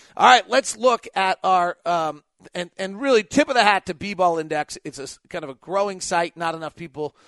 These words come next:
probably use. Let's look at Malik Beasley off his last year, and the way they do it is they break this up into a bunch of different categories,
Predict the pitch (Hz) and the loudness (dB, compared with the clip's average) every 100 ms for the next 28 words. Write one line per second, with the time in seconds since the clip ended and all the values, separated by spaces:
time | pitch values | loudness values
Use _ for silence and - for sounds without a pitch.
0 | _ - 190 175 165 143 147 143 131 254 | _ -4 2 2 0 -8 -10 -10 -2 0
1 | 294 285 240 262 202 185 254 - 214 220 | 2 0 -2 -4 -6 -4 -6 -6 -8 -6
2 | 185 226 196 _ _ - 175 190 190 143 | -6 -6 -8 _ _ -4 0 0 -2 -8
3 | 143 196 214 208 185 196 196 196 170 180 | -2 2 2 0 -4 -6 -2 -2 -2 -2
4 | 233 226 220 196 196 185 170 185 208 208 | -2 0 -2 -2 -6 -4 -6 -6 -6 -4
5 | - 185 180 151 175 202 - 190 165 185 | -4 -4 -6 -10 -4 -6 -6 -12 -8 -2
6 | 185 185 170 170 165 160 | 0 0 -4 -4 -6 -10